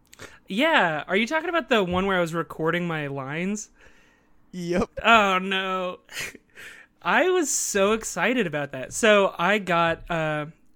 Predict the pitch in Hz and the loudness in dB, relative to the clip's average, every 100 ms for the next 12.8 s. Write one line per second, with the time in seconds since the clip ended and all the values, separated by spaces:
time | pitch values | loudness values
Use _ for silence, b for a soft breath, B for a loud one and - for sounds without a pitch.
0 | _ _ - 180 208 262 214 - 160 175 | _ _ -2 0 2 0 0 -2 -2 -2
1 | 190 156 156 147 165 156 175 185 190 170 | -4 -4 -6 -6 -6 -4 -4 -2 -2 -2
2 | 147 - 147 139 131 B B - 175 190 | -6 -6 -6 -6 -10 B B -2 0 2
3 | 208 - 196 190 208 170 175 240 - - | 2 0 0 0 2 0 0 -4 -6 -16
4 | - 165 160 151 165 190 196 151 151 160 | -6 0 0 0 0 -2 -2 -4 -2 -2
5 | - 170 151 147 147 B B B - 175 | -4 -4 -2 -4 -6 B B B -8 -4
6 | 160 151 147 - 151 160 202 214 180 147 | -2 -2 -4 -8 -6 -2 -2 -2 -6 -8
7 | - - 170 180 170 - 160 208 190 185 | -8 -4 0 0 0 -2 0 0 0 0
8 | 180 180 160 147 143 135 - 156 160 135 | 0 0 -2 -4 -8 -12 -12 -8 -8 -4
9 | 175 196 208 196 170 156 160 190 185 156 | -4 -2 0 0 0 -2 -2 -4 -6 -6
10 | 147 147 156 - 147 160 196 160 151 - | -6 -6 -12 -10 -8 -4 -6 -6 -8 -6
11 | 160 139 135 170 190 220 233 - 151 147 | -6 -6 -8 -6 -6 -6 -8 -10 -10 -10
12 | 151 165 147 135 165 185 208 269 | -10 -10 -10 -10 -8 -6 -4 -6